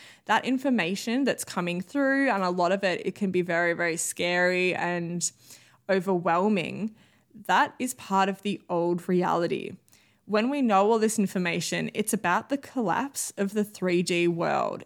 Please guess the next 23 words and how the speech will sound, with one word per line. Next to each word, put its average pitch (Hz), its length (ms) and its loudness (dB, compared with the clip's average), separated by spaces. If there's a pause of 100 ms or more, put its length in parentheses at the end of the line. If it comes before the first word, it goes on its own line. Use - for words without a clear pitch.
It's - 240 -2
the 208 80 0
collapse - 640 -2
of 233 140 -6
the 269 100 -2
matrix 180 840 0
and 180 220 -2
this 180 240 -4
old 175 260 0
paradigm. 180 680 0
So 185 380 0 (100)
yes, 220 360 0
interesting, 233 880 0 (440)
but 196 240 2 (220)
do 240 100 0
you 247 280 4
need 214 240 2
to 226 80 0
know 190 260 2
this 185 220 -2
information? 185 680 -2
It's - 200 -4
like, 202 260 -2